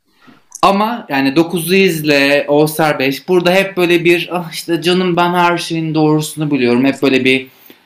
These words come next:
bu Social Justice Warriors'lara böyle bir göz kırparak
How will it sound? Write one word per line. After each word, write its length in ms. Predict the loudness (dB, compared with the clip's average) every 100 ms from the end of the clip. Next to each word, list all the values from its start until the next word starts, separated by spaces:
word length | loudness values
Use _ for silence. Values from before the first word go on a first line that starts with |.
| 2
bu 300 | 4 4 0 -8 -20 -20 _
Social 400 | -4 -2 -2 -2
Justice 260 | -2 -4 -6 -4
Warriors'lara 760 | 0 2 0 -2 -4 -2 -2
böyle 220 | -2 0
bir 260 | 0 -2 -4 -20 -2
göz 220 | -2 0
kırparak 680 | -4 -2 -2 -2 -6 -16